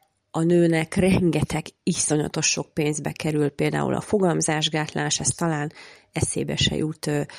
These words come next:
sok, ö, pasinak, hogy mennyire drága a fogamzásgátló. Ha jól tudom, ötezer forint most egy átlag, ö, fogamzásgátló egy hónapra,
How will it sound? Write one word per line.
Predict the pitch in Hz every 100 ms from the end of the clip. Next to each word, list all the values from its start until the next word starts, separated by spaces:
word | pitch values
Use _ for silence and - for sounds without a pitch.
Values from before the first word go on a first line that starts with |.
| - - -
sok, | - 156 160 -
ö, | 156 156 156 160 - - -
pasinak, | - 175 - 160 156 151 -
hogy | - 147 147
mennyire | 156 151 151 147 147
drága | 156 147 143 147 147
a | 160
fogamzásgátló. | - 190 170 160 156 151 160 143 - 156 156 - - - - - _
Ha | - 160
jól | 165 165 160
tudom, | 170 160 147 -
ötezer | 160 - 151 160 156
forint | - 160 160 156 151
most | 160 151 - -
egy | -
átlag, | - 139 147 - 156 156
ö, | 156
fogamzásgátló | 156 156 156 156 156 156 156 156 160 - 175 175 175 _ - -
egy | -
hónapra, | - 240 226 190 175 175 165